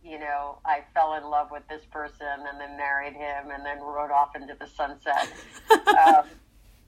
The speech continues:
Speaker 1: I love a lot of people, not all of whom I've been in relationship with.
Speaker 2: Right.
Speaker 1: Um, I've had many, many lovers, um, probably over a hundred. Um,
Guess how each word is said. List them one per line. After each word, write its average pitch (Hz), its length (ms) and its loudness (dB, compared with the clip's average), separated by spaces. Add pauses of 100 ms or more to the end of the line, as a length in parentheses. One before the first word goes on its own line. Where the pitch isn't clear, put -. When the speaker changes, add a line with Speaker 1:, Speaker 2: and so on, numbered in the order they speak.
(120)
Speaker 1:
I 202 140 6
love 202 240 2
a 196 60 2
lot 190 420 8
of 180 140 -10
people, 165 640 0 (120)
not 175 460 2 (280)
all 180 260 2
of 170 160 -10
whom 160 560 -14 (600)
I've 170 260 0
been 160 120 -10
in 151 200 -10
relationship 151 760 -12
with. 131 280 -8 (100)
Speaker 2:
Right. 175 180 -8
Speaker 1:
Um, 147 340 0 (420)
I've 165 140 4
had 170 240 2
many, 175 380 -4
many 165 280 -6
lovers, 151 580 0 (720)
um, 139 640 0
probably 151 840 -6 (100)
over 151 200 -6
a 143 120 2
hundred. 135 600 -8 (260)
Um, 139 500 -4